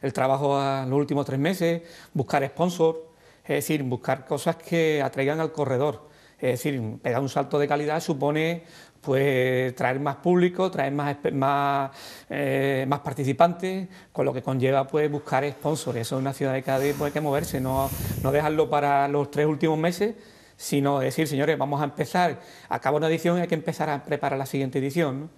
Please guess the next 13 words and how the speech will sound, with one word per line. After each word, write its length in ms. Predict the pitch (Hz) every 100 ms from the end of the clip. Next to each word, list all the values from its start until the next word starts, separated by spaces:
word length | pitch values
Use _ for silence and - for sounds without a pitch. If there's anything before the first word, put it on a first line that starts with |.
| - - - - -
Yo 140 | 127
siempre 280 | 123 147 160
me 100 | 160
pongo, 760 | 160 170 165 170 165 160 151 147
mm, 420 | 147 139 139 139
de 80 | 139
espejo 380 | - 151 156 175
en 80 | 165
la, 280 | 160 147 139
las 320 | 143 135 127
ciudades 380 | - 139 143 -
cercanas, 540 | 127 - 165 151
¿no? 60 | 151